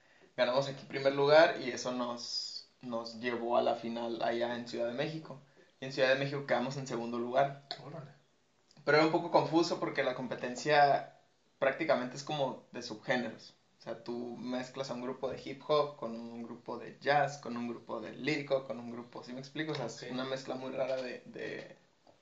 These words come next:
Speaker 1: de subgéneros de, de baile, ¿no? Entonces, regresando, yo ya tenía pensado quedarme aquí en Tijuana. Más no, tenía pensado dedicarme a la danza.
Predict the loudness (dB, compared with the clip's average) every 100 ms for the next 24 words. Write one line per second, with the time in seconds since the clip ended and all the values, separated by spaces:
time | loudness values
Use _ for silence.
0 | _ -14 -12 -14 -8 -6 -6 -8 -8 -10
1 | -6 -2 -2 -2 -6 -10 -12 -20 -20 -20
2 | -20 -20 -20 _ 2 6 4 6 8 6
3 | 4 -8 _ _ _ -10 4 6 8 6
4 | 4 4 6 4 4 -6 -20 _ _ _
5 | _ -2 4 6 6 6 4 4 2 6
6 | 6 6 2 2 0 -2 -6 -4 -2 -2
7 | -4 -12 _ _ _ _ 4 6 6 0
8 | 4 6 4 0 -4 -2 -4 -4 2 2
9 | 2 0 0 0 -2 -2 -2 -4 -10